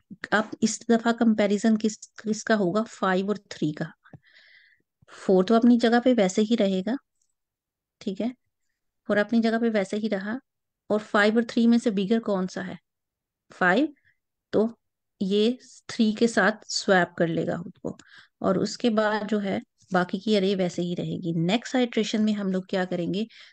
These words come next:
अब हम लोग comparison करेंगे फ-, इन दो elements का, ठीक है। जो हम पहला element pick किया करेंगे और उसको अपने adjacent element के साथ जो है वो compare करना शुरू कर देंगे। अब फ़ाइव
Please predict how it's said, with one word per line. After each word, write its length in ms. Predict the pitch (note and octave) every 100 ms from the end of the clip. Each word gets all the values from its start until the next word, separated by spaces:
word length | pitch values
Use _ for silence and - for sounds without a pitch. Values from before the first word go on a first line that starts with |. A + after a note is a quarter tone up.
| _
अब 140 | G#3+ A3
हम 200 | A#3+ A#3+
लोग 120 | B3
comparison 600 | A#3 A3 G#3 G3 - G#3+
करेंगे 400 | G#3 F#3+ F#3+ G3
फ-, 280 | G#3+ - - _ _ _ _
इन 220 | G#3 G3+
दो 160 | F3 E3
elements 500 | D#3 - - - -
का, 140 | - - _ _ _ _ _ _ _ -
ठीक 220 | - F#3 A#3
है। 100 | C#4+ _ _ _ _ _ _ _ F#3+
जो 420 | A3 B3+ - _ -
हम 160 | A#3+ A#3
पहला 340 | G#3 G#3+ A#3 A#3+ -
element 400 | A#3 A3+ A#3 A#3+
pick 140 | G#3 G3+
किया 200 | - B3
करेंगे 420 | A#3+ B3 A#3+ B3 C#4+ A#3
और 100 | G#3+
उसको 400 | G#3+ G#3 - B3+ C#4 - - _ _ G3+
अपने 300 | G3+ A3+ A#3 -
adjacent 560 | G#3+ F3 A3 - D#4 D#4+
element 420 | B3+ A3+ A3 G#3+
के 80 | G#3
साथ 260 | G#3 F#3+ F#3
जो 140 | F#3+
है 180 | G3 G3
वो 120 | G3+
compare 440 | G3+ G#3+ G#3+ A3 G#3+
करना 240 | G3 F#3
शुरू 220 | - F3+
कर 160 | F3 E3
देंगे। 300 | E3+ D#3+ D#3+ - - - - - -
अब 160 | - -
फ़ाइव 540 | - - G#3 F#3 A#3+